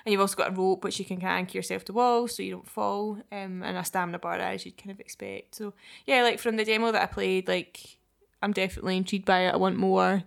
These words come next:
There's obviously lots more to explore, so it seems cool. So yeah, it's made by Don't Nod, but no official release date.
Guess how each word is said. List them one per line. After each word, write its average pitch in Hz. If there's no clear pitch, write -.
There's 185
obviously 185
lots -
more 190
to -
explore, 185
so 190
it -
seems 196
cool. 196
So 180
yeah, 196
it's -
made 214
by 214
Don't 190
Nod, 185
but 190
no 208
official 208
release 185
date. 190